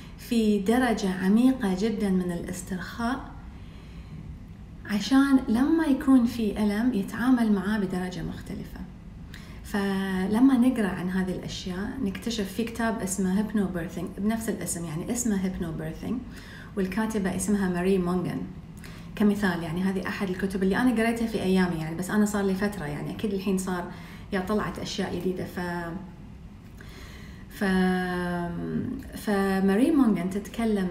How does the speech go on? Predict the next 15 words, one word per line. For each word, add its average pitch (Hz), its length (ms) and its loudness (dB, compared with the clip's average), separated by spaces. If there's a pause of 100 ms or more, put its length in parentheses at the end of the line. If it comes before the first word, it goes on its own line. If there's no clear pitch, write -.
عن 185 180 2
الألم، 185 440 0
هي 294 220 0
وغيرها 208 500 2
أيضا 170 220 -2
من 165 160 -6
اللي 160 160 -8
يق-، 190 240 -6
يتكلمون 196 480 0
عن 160 140 -4
التعامل 170 380 -2
مع 160 180 -4
الألم 170 460 -4
بطرق 180 420 -4
طبيعية. 170 640 -6